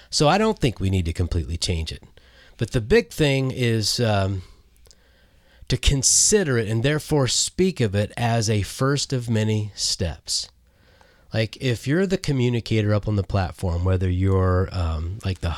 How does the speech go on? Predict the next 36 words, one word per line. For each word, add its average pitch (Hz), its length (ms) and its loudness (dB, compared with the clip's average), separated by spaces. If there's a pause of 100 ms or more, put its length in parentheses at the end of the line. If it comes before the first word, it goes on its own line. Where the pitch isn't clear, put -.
host 135 400 0
for 123 160 -4
the 123 80 -2
weekend 127 400 -2
service 113 420 -2
or 98 40 -4
the 87 120 -4
pastor 123 560 -2
that's 120 200 -4
making 123 300 -2
this 120 180 -2
invitation, 107 760 -2 (360)
or 113 100 2
if 107 80 0
you're 123 120 2
the 113 100 0
discipleship 135 600 -2
person 123 300 0
up 110 100 -4
on 110 120 -2
the 98 80 2
stage 113 560 -2 (400)
that's 110 200 0
teaching 120 380 0
that 107 220 0
weekend 107 420 2
in 101 100 2
order 104 200 2
to 95 180 -4
try 113 140 -2
to 104 100 0
drive 101 460 -2
people 107 400 0 (320)
into 110 380 0
that 104 180 -2
experience, 101 640 -2